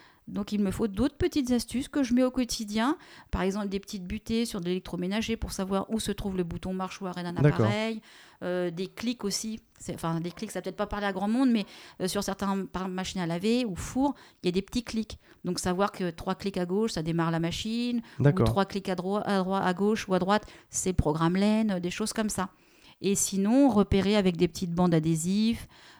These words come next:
Speaker 1: euh, soit velours, soit à scratch,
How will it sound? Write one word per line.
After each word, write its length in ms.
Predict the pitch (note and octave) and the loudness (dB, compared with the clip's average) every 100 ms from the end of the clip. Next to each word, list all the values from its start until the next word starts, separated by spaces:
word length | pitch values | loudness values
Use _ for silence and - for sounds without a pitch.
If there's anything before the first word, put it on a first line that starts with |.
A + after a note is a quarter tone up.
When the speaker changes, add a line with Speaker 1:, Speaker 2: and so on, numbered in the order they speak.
| - | -2
Speaker 1:
euh, 640 | E3+ E3 E3 E3 D#3+ - - _ - | 2 4 6 4 2 -4 -8 _ -12
soit 560 | - - F3+ E3+ E3+ | -8 -2 2 4 4
velours, 760 | - D#3+ F3+ G3+ A#3 B3 B3 - | 2 0 2 2 2 2 2 0
soit 320 | - F#3+ F3 | -2 0 0
à 160 | D3+ E3 | 2 0
scratch, 480 | - G#3+ A3 - | -2 0 0 -2